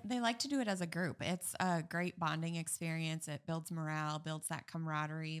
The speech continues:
for the, for the company and, and all their employees. And,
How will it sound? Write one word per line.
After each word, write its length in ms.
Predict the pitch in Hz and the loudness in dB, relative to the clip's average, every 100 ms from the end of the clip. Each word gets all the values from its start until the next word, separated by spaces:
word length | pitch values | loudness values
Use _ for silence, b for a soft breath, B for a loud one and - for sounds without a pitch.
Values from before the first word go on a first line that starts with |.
| - | -4
for 200 | 156 151 | -4 -2
the, 340 | 156 151 156 - | -2 -2 -4 -6
for 100 | 175 | -6
the 60 | 165 | -2
company 500 | - 156 175 175 180 | -2 0 0 0 2
and, 280 | 170 156 151 | 2 0 0
and 100 | 156 | 0
all 140 | 156 151 | 0 0
their 160 | 151 | 0
employees. 580 | 151 139 147 143 160 175 | 0 -2 -2 0 0 -2
And, 240 | 156 147 | -2 -2